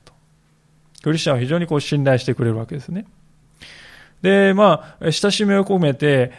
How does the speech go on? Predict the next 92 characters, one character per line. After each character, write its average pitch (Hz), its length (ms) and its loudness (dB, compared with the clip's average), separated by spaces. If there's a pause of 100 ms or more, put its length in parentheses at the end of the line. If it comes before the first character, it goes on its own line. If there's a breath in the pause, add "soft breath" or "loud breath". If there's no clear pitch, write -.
え - 800 -6
ー、 - 40 -8
で 135 60 -12
す 123 80 -12
ね、 196 240 -2
兄 143 100 -2
弟 131 160 2
姉 127 140 -6
妹 131 200 -2
が 113 120 -6
こ 120 360 -4
う、 156 60 -14
し-、 - 280 -14
あ 135 80 -8
の、 113 380 -10 (400 loud breath)
え 143 300 -10
ー、 - 20 -14
仮 - 160 -10
設 123 220 -8
住 120 100 -6
宅 117 200 -8
な 117 120 -6
ん 107 60 -10
か - 180 -12
ね、 175 280 -6
行 123 120 -10
っ - 20 -20
て 135 100 -8
集 - 180 -4
会 123 180 0
所 117 100 -2
で 113 100 -10
集 127 200 -8
会 117 180 -6
を 117 140 -10 (300 loud breath)
開 127 200 -4
い - 20 -4
た 131 140 -10
り 120 60 -14
す - 140 -16
る 147 40 -16
と 139 100 -10
で 131 60 -10
す - 100 -12
ね、 139 260 -4 (380 loud breath)
え 170 220 -12
ー、 - 40 -10
な 156 100 0
ん 196 60 -4
て 196 80 -2
い 147 40 0
う 127 40 -4
か - 100 -14
と - 120 -20
い 135 40 -16
う 139 40 -20
と、 - 160 -20
「あ、 - 120 -20
キ - 160 -16
リ 208 100 -12
ス - 100 -18
ト 233 120 -14
さ 208 140 -14
ん 185 60 -12
が 160 100 -10
来 - 120 -18
た。 - 80 -20 (100)
キ - 160 -4
リ 208 120 -2
ス - 80 -6
ト 196 80 -2
が - 140 -12
来 - 140 -20
た」 - 80 -20
っ - 20 -20 (120)
て - 100 -18
い - 20 -12
う 113 40 -14
ん - 20 -14
で 104 60 -18
す - 40 -20
よ - 80 -18
ね。 208 260 -14 (840 soft breath)
「教 175 240 -8
会 190 200 -10
さ 180 140 -12
ん 160 60 -12
が 143 120 -10
来 - 100 -20
た」 - 120 -20 (400)
と - 80 -20
か、 - 100 -20